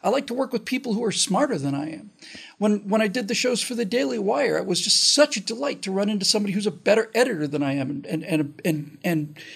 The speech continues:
and all across the board, you know. And, and, and I don't see how that's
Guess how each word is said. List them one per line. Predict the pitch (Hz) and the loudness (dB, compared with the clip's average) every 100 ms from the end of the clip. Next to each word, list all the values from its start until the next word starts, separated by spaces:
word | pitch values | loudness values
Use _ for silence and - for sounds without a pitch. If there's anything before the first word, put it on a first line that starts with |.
| - - - | -18 -20 2
and | 196 190 - - | 2 2 -2 0
all | 269 294 | 2 2
across | 220 294 285 - | 0 -2 0 0
the | 220 | -2
board, | 202 277 - 190 | -4 -8 -10 -10
you | 165 | -6
know. | - - _ _ - - _ - | -6 -8 _ _ -20 -20 _ 2
And, | 196 208 | 4 4
and, | - 214 202 - | 4 2 2 2
and | 202 - | 2 2
I | 180 262 | 4 4
don't | 285 | 4
see | - 277 | 4 4
how | 247 | 4
that's | 208 160 - - | 4 4 2 0